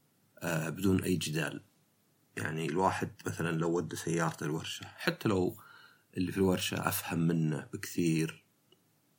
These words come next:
يعني وعنده خبرة عشرين سنة تصليح للسيارة وأنت شاريها لك أسبوعين، مع كذا مثلًا إذا ما عجب كلامه لأنه مثلًا ما ارتحت لشرحه،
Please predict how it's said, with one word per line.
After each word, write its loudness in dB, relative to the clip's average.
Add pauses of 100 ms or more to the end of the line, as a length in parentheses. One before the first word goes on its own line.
(360)
يعني -2
وعنده 0
خبرة -2
عشرين 0
سنة -2 (720)
تصليح -2
للسيارة 0
وأنت -6 (280)
شاريها -2
لك -8
أسبوعين، -6 (1040)
مع 4
كذا 6
مثلًا -2 (140)
إذا 2
ما 4
عجب 4
كلامه -2 (320)
لأنه 2
مثلًا -2
ما 4
ارتحت 0
لشرحه، -4